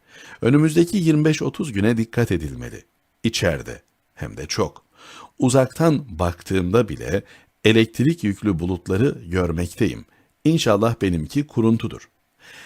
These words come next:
Dilerim can yakıcı bir şey yaşanmadan önümüzdeki bir ayı geçirebiliriz.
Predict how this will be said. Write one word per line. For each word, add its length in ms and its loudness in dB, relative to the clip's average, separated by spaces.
Dilerim 380 6
can 160 4
yakıcı 420 4
bir 60 0
şey 200 -2
yaşanmadan 800 0
önümüzdeki 720 2
bir 260 0
ayı 220 0
geçirebiliriz. 920 -4